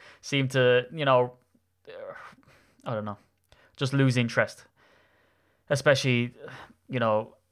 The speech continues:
when the season seemed lost. So it just, the article's a bit dopey. I mean, it talks about Bryant. He had a six hundred and three yards, you know,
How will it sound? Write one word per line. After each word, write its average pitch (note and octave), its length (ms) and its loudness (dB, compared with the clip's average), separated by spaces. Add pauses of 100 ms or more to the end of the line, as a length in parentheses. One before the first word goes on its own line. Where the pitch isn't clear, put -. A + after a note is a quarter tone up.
when C3 220 -6
the A2 60 -10
season A#2 300 -4
seemed A2+ 280 -8
lost. A2 440 -2
So D3 460 2 (460)
it F3 120 -2
just, - 420 -4
the - 80 -18 (120)
article's E3 360 -2
a C3 40 -8
bit C3+ 200 -8
dopey. C3 440 0
I C3 60 2
mean, C3+ 200 -2
it C3 120 -6
talks C#3 300 2
about B2+ 280 2
Bryant. B2+ 480 2 (520)
He D3+ 100 -4
had C#3 140 4
a C#3 40 -2
six C#3 260 -4
hundred B2+ 300 -4
and A#2 100 -8
three B2+ 260 -4
yards, A2+ 840 0
you C3+ 140 -8
know, A2+ 200 -6